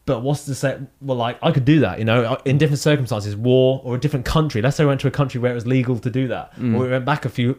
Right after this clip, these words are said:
Speaker 1: thousand years to when it was okay to just kill someone, you know,
Speaker 2: Yeah.
Speaker 1: like that. It's like, when does it, you know, is it, it, when does it right? You know,
Speaker 2: Yeah.
Speaker 1: you might be like, "There's just, there is no absolutes in morality."
Speaker 2: Absolutely.
Speaker 1: I, I,
Speaker 2: Yeah.
Speaker 1: it's all opinion and it's all debate,
Speaker 2: Come
Speaker 1: and it will
Speaker 2: on.
Speaker 1: always change and shift as we go along.
Speaker 2: Mm.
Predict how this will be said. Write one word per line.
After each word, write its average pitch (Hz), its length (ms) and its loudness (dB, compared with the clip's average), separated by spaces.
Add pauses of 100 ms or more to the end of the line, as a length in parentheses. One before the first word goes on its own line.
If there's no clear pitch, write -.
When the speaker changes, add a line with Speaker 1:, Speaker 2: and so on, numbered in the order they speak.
(100)
Speaker 1:
thousand 117 440 -2
years 110 340 0 (280)
to 127 80 -10
when 123 120 -4
it 123 60 -10
was 123 100 -8
okay 131 300 0
to 135 100 -4
just 110 220 -6
kill 107 200 -2
someone, 98 360 -4 (100)
you 107 80 -8
know, 110 100 2
Speaker 2:
Yeah. 127 100 4
Speaker 1:
like 113 100 -2
that. 101 260 -8 (240)
It's 120 140 -6
like, 123 180 -2
when 147 220 2
does 156 140 4
it, - 240 -4 (280)
you 135 120 -2
know, 113 120 -2
is 127 160 -4
it, 147 160 -4
it, 127 240 -8
when 151 180 2
does 151 100 4
it 123 100 0
right? 120 340 2
You 107 120 -8
know, 107 160 -2
Speaker 2:
Yeah. 117 140 4
Speaker 1:
you 135 40 6
might 131 120 0
be 120 60 -4
like, 110 260 -4 (600)
"There's 139 140 -2
just, 139 180 -2
there 131 340 0
is 143 160 4
no 139 280 2
absolutes - 960 -4
in 120 80 -4
morality." 104 340 2
Speaker 2:
Absolutely. 107 760 0
Speaker 1:
I, 120 180 0
I, 120 160 -4
Speaker 2:
Yeah. 110 180 4
Speaker 1:
it's 110 80 -2
all 156 180 6
opinion 131 340 2
and 110 120 -6
it's 117 120 -4
all 131 200 2
debate, 107 280 -2
Speaker 2:
Come 107 80 -2
Speaker 1:
and 123 80 2
it 117 40 2
will 113 80 2
Speaker 2:
on. 113 220 2
Speaker 1:
always 143 300 2
change 131 380 -2
and 110 80 -6
shift - 320 -4
as 98 80 -8
we 104 80 -6
go 104 180 0
along. 101 380 -6
Speaker 2:
Mm. 127 320 4